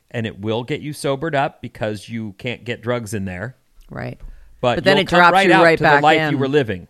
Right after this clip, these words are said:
Speaker 1: So
Speaker 2: Yeah.
Speaker 1: there's no, that's unfortunate reality is you come out and you go, "I've got thirty days,"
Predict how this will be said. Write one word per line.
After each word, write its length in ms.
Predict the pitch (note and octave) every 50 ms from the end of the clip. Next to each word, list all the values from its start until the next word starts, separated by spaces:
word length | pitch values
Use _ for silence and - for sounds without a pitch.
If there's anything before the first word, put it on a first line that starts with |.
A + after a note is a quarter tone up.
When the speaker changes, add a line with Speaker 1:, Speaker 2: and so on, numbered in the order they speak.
| _ _ _
Speaker 1:
So 220 | - - B2+ A#2 A2+
Speaker 2:
Yeah. 80 | A2
Speaker 1:
there's 220 | - C3+ C3+ C3 C3
no, 460 | C3 C3 C#3 C#3 C#3+ C#3+ C#3 B2+ - _ _ _ _ _ _ _ _ _ _ - - - - - - _ _ -
that's 280 | - B2 C3 B2+ -
unfortunate 680 | C#3+ C#3 C3 - D3+ D#3 D#3 D3+ - C#3+ C3 C3 -
reality 600 | - C3 B2+ C3 C3 C3+ C3 A#2+ A2 G2+ G#2 G#2
is 160 | G2+ G2 - A#2
you 60 | A2+
come 200 | - B2 A#2 A2+
out 220 | A2 A2+ A#2 F2
and 120 | F#2 A#2 A2
you 120 | G#2 G2
go, 220 | F2 F#2 G2 G2+
"I've 340 | A2+ C#3 G3 F#3+ C#3+ A2 -
got 260 | - C3 C3+ - - -
thirty 260 | D#3+ D#3+ D#3 D3+ D3+
days," 520 | C#3+ E3+ F#3 E3 A#2+ F2+ D#2 D2 - -